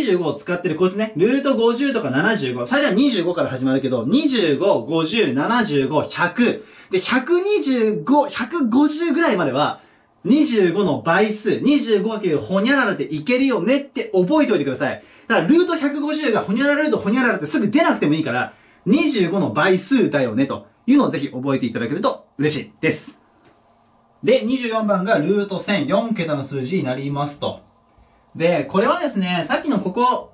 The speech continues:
をぜひ使ってしまうとありがたいんですけど、まあ、一回やろうか。これ、百かける十なんですよ。百かける十。で、分解すると百がいるからさ、これ十です。十の二乗ですよね。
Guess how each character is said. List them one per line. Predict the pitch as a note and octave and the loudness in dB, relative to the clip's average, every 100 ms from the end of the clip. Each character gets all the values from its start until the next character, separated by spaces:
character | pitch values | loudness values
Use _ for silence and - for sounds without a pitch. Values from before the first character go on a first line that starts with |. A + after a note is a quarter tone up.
| _ | _
を | G#3+ D#3+ | -2 0
ぜ | A3+ | 0
ひ | - - | -2 -10
使 | - G#3 | -4 -2
っ | G#3+ | 0
て | A#3+ | -2
し | G#3+ A3 | -4 -2
ま | G#3+ A#3 | 0 2
う | |
と | G3+ | 2
あ | E3+ | 2
り | F#3 | 2
が | G#3 | 0
た | G#3+ | 0
い | D#3+ | -2
ん | |
で | A#2+ | -4
す | - | -8
け | B2+ | -6
ど、 | C#3+ C#3 - - _ _ | -2 -2 -4 -10 _ _
ま | F3 | -2
あ、 | D#3 | -2
一 | |
回 | C4+ C4+ | 2 2
や | |
ろ | C4 | 2
う | |
か。 | - G#2 - - | 0 -6 -10 -4
こ | A3+ | 0
れ、 | C4 F3+ - - _ _ _ _ _ _ _ _ _ _ | 0 0 -4 -16 _ _ _ _ _ _ _ _ _ _
百 | - G3 G#3 D#4+ E4 D#4 | 0 2 2 0 -2 -4
か | - F#3 - | -2 -2 -2
け | - F3+ C#3+ | -2 -2 0
る | D3 B2+ G#2+ B2 A2+ | 0 -2 -4 -12 -12
十 | A2+ E3+ C#4 G3+ | -6 -2 0 0
な | B2+ | -2
ん | |
で | G#2+ | -6
す | A#2 | -8
よ。 | A#2 - _ | -10 -14 _
百 | D3+ D#3 | -2 -2
か | F3 | -2
け | C#3+ | -4
る | A2 | -6
十。 | G2 A#2+ G#2 - _ _ | -8 -10 -10 -16 _ _
で、 | A#3 G3 | 0 0
分 | D3+ A3 A3+ | 2 0 0
解 | A3 | -2
す | A3+ | -2
る | G#3+ | -4
と | |
百 | G3 G3 G#3 D#4 | -2 -2 -2 0
が | F3+ | 0
い | |
る | D#3+ | 0
か | G3+ | -4
ら | - | -6
さ、 | - - | -6 -4
こ | C4+ | 0
れ | B3+ | 0
十 | - B3+ | 2 0
で | D#3+ | -2
す。 | - | -4
十 | D3 C4 | -4 -2
の | D#3 | -2
二 | C#3+ D#3+ | -2 0
乗 | F#3+ | 0
で | F#3 | -2
す | - | -6
よ | - | -8
ね。 | A2 - | -12 -14